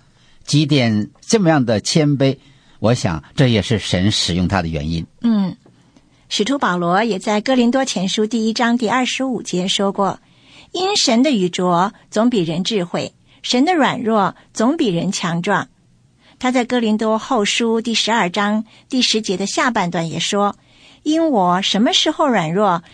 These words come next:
Speaker 2: 什么时候就刚强了。
Speaker 1: 是的，在丰富和尊荣的神面前，相对之下，我们就不能够不承认自己的贫穷和渺小。这样，当我们把自己放在神手里的时候，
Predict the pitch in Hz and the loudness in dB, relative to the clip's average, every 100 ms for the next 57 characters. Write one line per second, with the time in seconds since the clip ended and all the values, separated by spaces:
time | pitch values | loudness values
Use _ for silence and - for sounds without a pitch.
0 | - - 180 190 - 180 214 185 170 185 | -8 -4 -2 0 -2 -2 -2 -2 -2 -4
1 | 214 233 254 - 160 156 185 175 - 107 | -2 0 0 -2 -6 -4 -2 -4 -2 -2
2 | - - _ _ _ _ _ _ _ _ | -2 -4 _ _ _ _ _ _ _ _
3 | _ _ _ - 117 110 104 - 156 160 | _ _ _ -4 2 2 2 2 2 2
4 | 147 120 104 - 107 - 165 156 120 104 | 2 2 2 2 0 2 2 4 4 2
5 | - 98 127 90 73 80 76 _ _ _ | 0 2 2 2 -4 -6 -8 _ _ _
6 | _ _ - 110 113 98 98 95 98 78 | _ _ -2 0 2 0 -2 0 0 -2
7 | _ _ - 95 98 110 101 143 117 110 | _ _ -2 2 2 2 2 2 2 2
8 | 101 120 - 101 113 101 95 131 95 87 | 0 -2 -2 0 2 2 0 -2 -4 -4
9 | - - 107 127 92 95 98 92 85 123 | -4 0 2 2 0 0 0 0 2 0
10 | 87 - _ _ _ _ _ _ _ - | -4 -8 _ _ _ _ _ _ _ 0
11 | 104 92 - _ _ _ 127 123 104 104 | 2 0 -6 _ _ _ 2 2 2 2
12 | 98 98 - 180 113 104 101 127 113 104 | 2 0 0 0 2 0 2 0 0 0
13 | - 123 185 120 185 104 92 - 87 | 2 2 2 0 2 0 -2 -4 -6